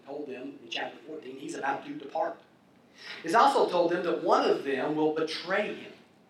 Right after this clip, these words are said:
And Judas has been sent away and is in the process of betraying the Lord Jesus. As the disciples prepare to be launched into the next phase of ministry, one in which Jesus will not be with them in bodily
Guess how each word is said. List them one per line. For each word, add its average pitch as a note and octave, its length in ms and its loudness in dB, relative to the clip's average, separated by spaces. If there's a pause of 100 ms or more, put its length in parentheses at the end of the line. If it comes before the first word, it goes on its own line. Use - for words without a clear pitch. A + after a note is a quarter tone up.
(1120)
And C3 160 -12
Judas D#3 600 0
has D3+ 220 2
been D3+ 120 -2
sent F3+ 300 0
away C3+ 480 4
and B2+ 100 -4
is C3 120 -8
in C#3 80 -6
the B2 60 -10
process A#2 840 -4
of A#2 260 -14
betraying A2 560 -10
the G#2+ 140 -16
Lord G#2+ 160 -16
Jesus. A2+ 180 -20 (1400)
As A2 80 -18
the B2 80 -18
disciples C3 640 -2
prepare C#3+ 400 -4
to C#3 100 -10
be B2+ 120 -8
launched C3+ 380 -6
into B2+ 120 -14
the A#2+ 80 -16
next - 280 -16
phase C3 260 -8
of A2+ 80 -18
ministry, C3 680 -14 (320)
one D3+ 220 -4
in D3 100 -6
which C#3+ 220 -12
Jesus D#3 480 -6
will C#3 100 -4
not C#3+ 260 -2
be C#3 200 -4
with C#3 260 -10
them C#3 220 -10
in C3 80 -14
bodily B2 480 -6